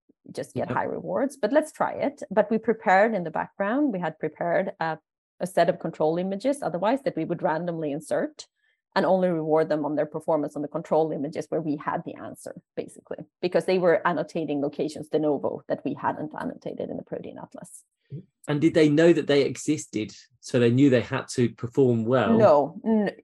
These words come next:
Speaker 1: they knew, they knew that they had to, no, they, in the beginning, we launched it so that you,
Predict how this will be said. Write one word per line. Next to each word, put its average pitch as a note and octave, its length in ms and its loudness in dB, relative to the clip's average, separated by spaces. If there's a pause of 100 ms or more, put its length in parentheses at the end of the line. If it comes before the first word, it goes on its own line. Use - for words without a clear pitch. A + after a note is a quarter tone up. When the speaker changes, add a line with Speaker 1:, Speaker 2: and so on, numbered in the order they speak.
(160)
Speaker 1:
they A3 340 6
knew, C4+ 260 6
they A#3 180 4
knew C#4+ 400 4
that G#3 160 0
they G#3 80 -2
had F#3 220 -4
to, F#3 340 -4 (140)
no, E3+ 340 2
they, G3 300 4
in A#3+ 100 4
the A3+ 60 4
beginning, B3 480 2
we G3+ 80 -2
launched F#3 400 -4
it A#3 160 -2
so F#3 160 2
that F3 260 2
you, A#3 480 2